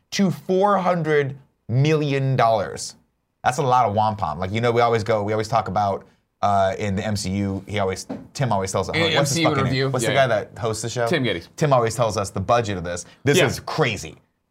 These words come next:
Speaker 1: This is nutso. But I think they're gonna make that back. As of now, the biggest opening weekend of all time belongs to Star Wars: The Force Awakens, which bowed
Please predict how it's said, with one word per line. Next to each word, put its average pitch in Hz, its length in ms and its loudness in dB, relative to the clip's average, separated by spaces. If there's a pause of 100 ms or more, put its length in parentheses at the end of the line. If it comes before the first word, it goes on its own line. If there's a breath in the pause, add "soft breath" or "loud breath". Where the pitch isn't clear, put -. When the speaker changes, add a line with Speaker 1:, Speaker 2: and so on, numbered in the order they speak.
(140)
Speaker 1:
This 120 180 2
is 98 120 -2
nutso. 117 520 0 (580)
But 120 100 4
I 110 40 2
think 110 100 -2
they're 98 80 -2
gonna 90 120 -4
make 85 120 -8
that 92 140 -10
back. 117 300 0 (100)
As 139 160 2
of 143 80 0
now, 147 140 4
the 131 80 2
biggest 160 460 0
opening 143 340 0
weekend 123 260 0
of 110 60 -2
all 110 160 4
time 113 320 0
belongs 107 280 2
to 104 60 -10
Star 107 220 2
Wars: 104 180 2
The - 80 -14
Force 95 200 0
Awakens, 101 360 -2
which 90 160 -8
bowed 101 400 0